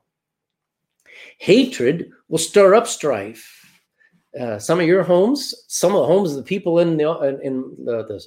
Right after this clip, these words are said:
range of my s-, voice, there is just hatred in that home. And there's strife, there's argument, there's fighting, hatred.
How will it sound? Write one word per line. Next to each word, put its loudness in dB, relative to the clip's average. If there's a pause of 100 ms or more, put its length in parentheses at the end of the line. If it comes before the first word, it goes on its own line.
range -2
of 0
my 0
s-, -12
voice, 2 (720)
there 6
is 2
just -4
hatred 0
in 0
that -6
home. -10 (1200)
And 6
there's 2
strife, 0
there's -8
argument, 2
there's -8
fighting, -4 (280)
hatred. 2